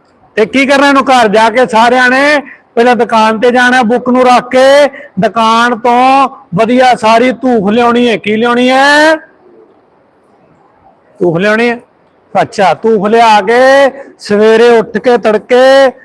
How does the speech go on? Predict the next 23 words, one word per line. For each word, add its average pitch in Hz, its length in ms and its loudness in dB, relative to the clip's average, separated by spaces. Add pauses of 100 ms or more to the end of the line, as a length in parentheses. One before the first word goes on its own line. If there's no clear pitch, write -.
(160)
ਤੇ 226 100 -2
ਕਿਤਾਬ 220 400 0
ਨੂੰ 247 140 0
ਕੀ 254 80 -2
ਦੇਣੀ 240 260 0
ਕਰਨੀ 247 340 0
ਹੈ? 302 380 2 (1700)
ਕਿਤਾਬ 226 340 -4
ਨੂੰ 247 140 -2
ਕੀ 247 100 -2
ਦੇਣੀ 240 240 0
ਕਰਨੀ 247 340 0
ਹੈ? 294 380 2 (2500)
ਕੀ - 180 -4
ਦੇਣੀ 233 280 -2
ਕਰਨੀ 247 300 2
ਹੈ? 294 300 2 (840)
ਕਾਹਤੋਂ? 240 480 0 (1400)
ਪੜ੍ਹਾਈ 208 320 -2
ਫਿਰ 202 180 -2
ਜ਼ਿਆਦਾ 196 280 2
ਹੋ 269 120 2
ਜਾਏਗੀ, 269 160 0